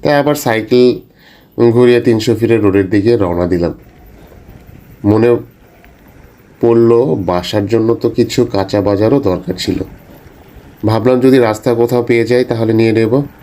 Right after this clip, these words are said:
তখন এক ভাইয়ের থেকে জানতে চাইলাম, তিনি বললেন ভিতরের দিকের একটা বাজার আছে।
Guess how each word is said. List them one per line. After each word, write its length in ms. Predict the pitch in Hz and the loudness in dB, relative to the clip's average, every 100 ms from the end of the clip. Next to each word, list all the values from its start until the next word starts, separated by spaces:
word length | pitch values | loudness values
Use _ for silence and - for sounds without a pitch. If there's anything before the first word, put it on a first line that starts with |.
| - - - - - - - | -20 -20 -20 -20 -20 -20 -6
তখন 260 | 110 113 117 | -2 0 0
এক 160 | 110 | 0
ভাইয়ের 300 | 113 110 110 | -2 -2 -2
থেকে 240 | 120 117 117 | -2 0 0
জানতে 360 | 110 104 98 | 0 0 -2
চাইলাম, 400 | 101 110 107 143 160 - - - | -2 0 0 -2 -6 -16 -10 -2
তিনি 180 | 107 | 0
বললেন 420 | 104 104 104 139 160 - 101 | 2 2 2 0 -4 -8 -2
ভিতরের 420 | 110 107 113 107 | 0 2 2 2
দিকের 260 | 107 113 117 | 2 2 0
একটা 260 | 107 127 | 0 -2
বাজার 320 | 101 90 95 | -2 0 0
আছে। 280 | 92 90 101 | -2 -4 -10